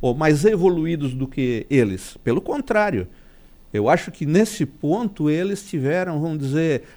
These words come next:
muito mais trabalho, inclusive mental e intelectual, pra sobreviver e criar esses meios de sobrevivência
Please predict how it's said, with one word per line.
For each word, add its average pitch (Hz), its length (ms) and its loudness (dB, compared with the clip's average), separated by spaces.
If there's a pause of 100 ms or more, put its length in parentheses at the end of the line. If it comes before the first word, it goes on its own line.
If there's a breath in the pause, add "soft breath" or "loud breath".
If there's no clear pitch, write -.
(120 loud breath)
muito 233 340 0
mais 202 260 -6
trabalho, 160 880 0
inclusive 156 600 -2
mental 170 560 0
e - 20 -4
intelectual, 147 800 -2 (100)
pra 127 140 -2
sobreviver 151 680 -2
e 220 60 -4
criar 190 720 -4
esses 135 320 -6
meios 131 220 -2
de 117 60 -12
sobrevivência 110 800 -4